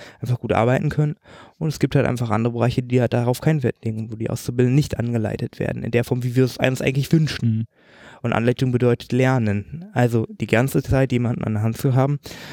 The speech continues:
Speaker 1: der einem die Möglichkeit gibt, Sachen zu lernen.
Speaker 2: Da kommen wir auch zum, äh, Thema, hattest du vorhin schon auch angedeutet und ist vielleicht sogar die Brücke zur Pflegekammer, je nachdem, ähm, die Frage auch der Attraktivität des Berufes, ne? Also ich meine, ihr seid ja junge Pflegekräfte, sprich ihr seid, ähm,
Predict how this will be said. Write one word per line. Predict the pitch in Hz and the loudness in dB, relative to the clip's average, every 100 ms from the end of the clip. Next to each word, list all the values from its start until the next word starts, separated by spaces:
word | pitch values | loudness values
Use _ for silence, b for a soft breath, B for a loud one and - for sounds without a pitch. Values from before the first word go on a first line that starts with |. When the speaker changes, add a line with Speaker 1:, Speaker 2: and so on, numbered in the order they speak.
| B | B
Speaker 1:
der | - | 0
einem | 110 | 2
die | 110 | 4
Möglichkeit | 107 120 - 135 135 | 4 2 2 0 0
gibt, | 143 - | -4 -4
Sachen | - 160 117 | -2 -2 -2
zu | - | -8
lernen. | 101 - - B B - | -12 -12 -14 B B 2
Speaker 2:
Da | 120 | 6
kommen | 139 143 | 6 6
wir | 127 | 6
auch | |
zum, | - 123 117 110 92 107 104 - | 6 6 6 4 0 -2 -4 -6
äh, | 135 | -2
Thema, | - 117 113 107 | 2 4 6 6
hattest | 117 113 | 4 2
du | 110 | -2
vorhin | - 113 | 0 2
schon | 120 | 2
auch | 110 107 - | 0 -2 2
angedeutet | 120 127 120 123 127 123 B B B B B B B | 4 4 6 4 4 -2 B B B B B B B
und | - 104 95 - | -2 0 -2 0
ist | 170 - | 2 4
vielleicht | - 113 113 | 6 6 6
sogar | 110 107 | 4 6
die | 98 | 6
Brücke | 107 120 120 | 6 4 4
zur | - 104 98 95 | 2 2 2 2
Pflegekammer, | - 113 147 135 135 131 131 | 2 4 4 2 2 4 4
je | 113 117 | 4 2
nachdem, | 117 - 120 120 113 | -2 0 2 2 2
ähm, | 95 107 104 | 2 4 4
die | 104 104 | 4 0
Frage | - 104 113 | 2 4 4
auch | - 101 | 2 2
der | 113 101 95 | 4 4 4
Attraktivität | - 113 - 104 - 127 120 | 2 2 4 2 6 6 4
des | - | 2
Berufes, | 104 90 87 92 - | 2 0 -2 -4 2
ne? | 107 143 139 | 4 4 4
Also | 107 | 4
ich | 117 | 6
meine, | 107 113 | 6 6
ihr | 117 | 6
seid | 110 110 120 | 6 6 6
ja | 120 | 6
junge | 110 120 123 | 6 6 4
Pflegekräfte, | - 123 131 - 139 - | 4 4 4 2 0 0
sprich | - 131 113 | 0 0 4
ihr | 117 | 4
seid, | 113 113 - - | 6 4 2 0
ähm, | 107 110 | 4 4